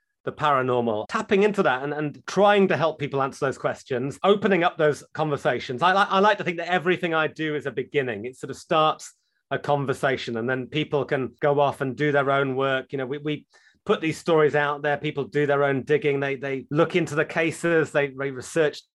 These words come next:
the places they happened, and they kind of research some of the theories. And I, I, I love all that. And I think, you know, the one thing we were robbed of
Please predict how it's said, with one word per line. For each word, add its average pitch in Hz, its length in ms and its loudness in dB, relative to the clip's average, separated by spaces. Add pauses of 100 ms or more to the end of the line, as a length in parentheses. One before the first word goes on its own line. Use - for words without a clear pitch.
(140)
the 135 60 -8
places 147 400 -4
they 135 140 0
happened, 147 420 0
and 131 100 -4
they 131 140 -2
kind 139 180 -4
of 117 140 -6
research 147 320 0
some 143 140 -6
of - 20 -2
the 135 60 -2
theories. 156 560 2
And 170 180 -2 (420)
I, 202 560 0
I, 208 100 2
I - 20 6
love 240 200 4
all 226 120 4
that. 123 180 2
And 151 80 0
I 185 60 2
think, 190 200 0
you 208 60 2
know, 170 300 0
the 185 200 0
one 240 200 2
thing 240 180 2
we 208 100 4
were 190 120 4
robbed 180 400 2
of 131 200 2